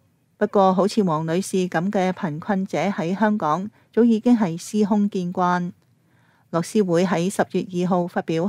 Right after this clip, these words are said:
《香港貧窮狀況報告二零二四》，報告指出，住戶月入中位數按十等分別計算，最低嘅第一等人士同最高嘅第十等人士嘅貧富差距，由二零一九年疫情前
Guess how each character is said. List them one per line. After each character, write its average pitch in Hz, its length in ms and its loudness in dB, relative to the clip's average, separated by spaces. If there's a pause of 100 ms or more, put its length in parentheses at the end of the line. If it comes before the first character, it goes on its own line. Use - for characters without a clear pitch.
《香 214 180 2
港 170 200 0
貧 156 300 -2
窮 165 260 -2
狀 170 240 0
況 185 240 2
報 180 180 2
告 190 180 2
二 185 80 4
零 165 400 -2
二 165 180 -4
四》， 190 140 -2 (840)
報 180 140 2
告 185 240 0
指 170 180 -6
出， 220 220 2 (320)
住 190 100 0
戶 180 300 0
月 180 220 -2
入 180 160 -2
中 220 200 2
位 180 200 2
數 190 300 0 (180)
按 202 160 2
十 202 120 0 (140)
等 170 240 -2
分 220 240 2
別 185 180 -2
計 196 220 0
算， 190 320 -4 (320)
最 196 220 0
低 226 100 0
嘅 214 360 4
第 180 220 0
一 220 40 2
等 180 240 -2
人 160 180 -2
士 180 380 -4
同 156 300 -6
最 196 200 -2
高 220 180 2
嘅 196 280 2
第 180 120 -2
十 180 220 -2
等 165 180 -4
人 156 220 -2
士 185 220 -6
嘅 190 180 2
貧 165 300 -4
富 190 200 -2
差 220 240 0
距， 180 380 0 (300)
由 180 160 6
二 185 60 4
零 190 380 2
一 240 80 4
九 196 200 2
年 160 260 0
疫 190 60 -2
情 160 340 -2
前 170 320 -2